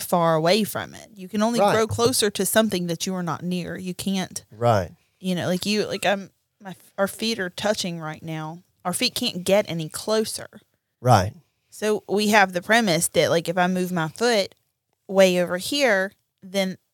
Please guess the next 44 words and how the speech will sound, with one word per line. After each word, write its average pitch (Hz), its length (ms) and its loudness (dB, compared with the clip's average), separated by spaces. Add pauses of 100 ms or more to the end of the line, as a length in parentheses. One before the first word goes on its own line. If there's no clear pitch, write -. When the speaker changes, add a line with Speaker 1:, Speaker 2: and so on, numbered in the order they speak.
(520)
Speaker 1:
my 196 180 -4
foot 214 240 0
has 175 240 2
to 180 120 0
do 214 280 0
something 156 400 -2
to 156 100 -6
get - 160 -4
closer 185 340 0
to - 160 -14
you. 160 140 -12
Speaker 2:
Right. 123 160 4
Speaker 1:
But 107 100 4
if - 40 -14
God 269 260 2
is 214 140 -2
living 196 340 0
on 165 120 -2
the 160 140 -6
inside 175 400 2
of 165 120 -2
us 147 220 -2
and 180 160 -6
the 147 60 -4
word 165 260 -6
says 185 120 -2
Speaker 2:
Where's 214 180 4
Speaker 1:
that 220 80 -6
Speaker 2:
it 208 40 -6
gonna 220 200 2
Speaker 1:
he 202 60 -2
Speaker 2:
go? 220 80 2
Speaker 1:
is, 120 280 0 (840)
then 180 540 0 (880)
he 208 100 -2
has, 185 240 2
you 208 180 0
know, 202 140 4
and 196 100 0
we 196 100 0
have 220 220 -2
all 214 160 4
of 196 120 -4
these 190 280 -4